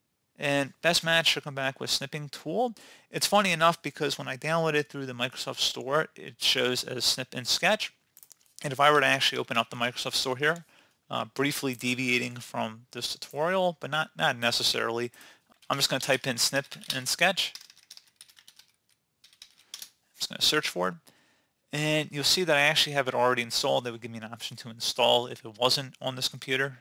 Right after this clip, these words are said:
So if I click on open, you see when I open it, there's a mix match here. Snipping tool, Snip and Sketch. Obviously, it's not the same name, and they've combined some features, it looks like, of the snipping tool. So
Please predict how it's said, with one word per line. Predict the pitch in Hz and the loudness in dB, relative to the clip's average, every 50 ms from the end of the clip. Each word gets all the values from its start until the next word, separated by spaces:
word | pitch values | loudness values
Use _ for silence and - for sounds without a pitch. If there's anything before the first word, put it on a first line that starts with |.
| _ _ | _ _
So | - - - 120 | -16 -10 -10 -10
if | 113 123 | -10 -10
I | |
click | 117 - - 117 120 | -14 -12 -12 -12 -8
on | 117 127 | -4 -2
open, | 143 156 - 175 170 160 156 _ _ _ _ _ _ _ _ _ _ | -2 -2 0 -4 -8 -8 -8 _ _ _ _ _ _ _ _ _ _
you | - | 0
see | - - - 143 139 135 135 135 139 135 | 2 2 4 4 4 4 4 4 2 0
when | 127 123 120 117 | -4 -8 -6 -2
I | 120 | 0
open | 127 135 - 147 139 | 0 0 0 0 -4
it, | 135 139 135 - _ _ _ _ _ _ _ | -4 -4 -6 -12 _ _ _ _ _ _ _
there's | 151 135 123 117 | -10 -10 -8 -8
a | 120 113 110 113 120 127 _ _ _ - | -8 -10 -12 -14 -20 -20 _ _ _ -6
mix | 127 139 - - - | -4 0 0 2 2
match | 143 131 143 139 - | 4 2 4 4 4
here. | - 160 185 220 214 _ - - - - _ _ | 4 4 2 0 -4 _ -20 -20 -20 -20 _ _
Snipping | - - 143 135 - 143 135 | -8 -8 -6 -4 -4 -6 -6
tool, | - - 156 147 156 170 170 | -4 -2 0 0 0 0 0
Snip | 160 - - 135 - | 0 -2 -2 -2 -6
and | 139 131 | -6 -6
Sketch. | - - - 151 160 156 - - - - | -6 -4 -2 -2 -2 0 -2 -2 -4 -2
Obviously, | 120 117 120 127 131 123 - - 135 131 | -4 -4 -2 0 0 0 0 0 0 -2
it's | 127 123 - - | -2 -4 -4 -4
not | 123 120 117 | -4 -6 -6
the | - - | -2 0
same | - - 127 117 117 117 113 | 0 2 2 2 0 -2 -4
name, | 113 127 135 147 156 160 156 151 143 135 | -8 -6 -4 -4 -4 -4 -6 -10 -10 -10
and | 120 117 | -10 -8
they've | 113 113 113 107 - - | -6 -8 -8 -8 -10 -14
combined | - - 120 - - 117 113 117 120 123 127 123 123 117 _ - - - - - _ _ _ - | -16 -16 -18 -14 -14 -10 -2 2 2 2 2 -2 -8 -12 _ -20 -20 -20 -20 -20 _ _ _ -10
some | - - 135 | -8 -8 -8
features, | 120 - 135 131 - - 131 123 - - | -6 -2 -2 0 0 2 0 2 0 -2
it | 120 | -2
looks | 113 120 - - - | -2 -4 -2 -2 0
like, | 131 123 120 120 - - - - | 0 0 -2 -2 -6 -10 -14 -10
of | - 127 120 | -10 -10 -8
the | 123 123 | -6 -6
snipping | - - 139 131 - 135 135 131 | -6 -4 -6 -6 -8 -10 -8 -8
tool. | - 151 147 151 156 151 _ _ - _ _ _ _ _ _ _ _ | -6 -2 0 0 0 -2 _ _ -20 _ _ _ _ _ _ _ _
So | - - - 143 147 143 - | -2 0 2 2 2 0 -2